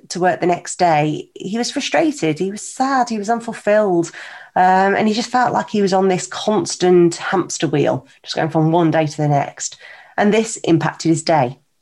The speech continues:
It, uh, impacted his leadership. Uh, the stress that he was under was incredible. He just wasn't fulfilled or having any fun whatsoever. And so through the coaching, he realized that he had no balance.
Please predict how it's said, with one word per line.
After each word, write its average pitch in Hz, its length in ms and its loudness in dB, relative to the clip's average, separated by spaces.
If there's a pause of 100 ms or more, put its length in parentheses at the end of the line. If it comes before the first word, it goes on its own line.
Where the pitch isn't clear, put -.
It, 151 100 -2
uh, 180 120 2 (260)
impacted 170 440 0
his 151 140 0
leadership. 175 800 0
Uh, 151 280 2
the 151 140 -2
stress - 400 -2
that 180 120 -2
he 175 80 4
was 170 140 -4
under 170 260 2
was 156 180 -4
incredible. 196 840 -2 (320)
He 220 80 -2
just 254 240 -2
wasn't 214 380 0
fulfilled 170 480 2
or 160 120 2
having 175 380 -2
any 175 260 4
fun 147 400 2
whatsoever. 165 720 0 (760)
And 196 120 0
so 208 160 0
through 254 300 0
the 254 80 -2
coaching, 220 500 0
he 156 160 2
realized 165 520 2
that 160 140 -2
he 175 240 -2
had 170 360 -4
no 180 220 4
balance. 147 640 -2